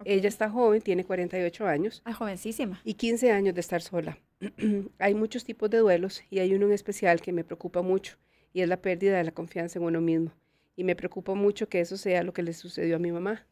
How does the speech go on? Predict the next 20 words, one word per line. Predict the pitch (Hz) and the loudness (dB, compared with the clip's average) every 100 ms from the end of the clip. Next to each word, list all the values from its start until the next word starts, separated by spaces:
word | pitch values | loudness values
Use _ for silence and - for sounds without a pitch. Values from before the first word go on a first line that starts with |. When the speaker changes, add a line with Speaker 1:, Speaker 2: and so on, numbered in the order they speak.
| _ _ _ _ _ | _ _ _ _ _
Speaker 2:
Me | - 170 | -6 -4
asusta | 175 185 - | -2 -4 -4
que | 208 190 | -2 0
ella | 175 | 2
ya | 185 175 | 2 2
no | 180 | 0
tenga | 185 185 | -2 -6
confianza | 175 180 170 165 160 | -6 -8 -2 -2 -2
para | 175 170 | -6 -2
iniciar | 160 160 170 | -2 0 0
una | 185 185 | 2 0
nueva | 185 | 0
relación | 185 180 180 214 214 | -2 -2 0 0 0
o | |
por | 185 170 | -2 -2
lo | 175 | 0
menos | 175 180 | 0 -2
darse | 170 170 175 | -4 -8 -6
la | |
oportunidad. | 170 165 - 165 180 | -8 -8 -8 -6 -8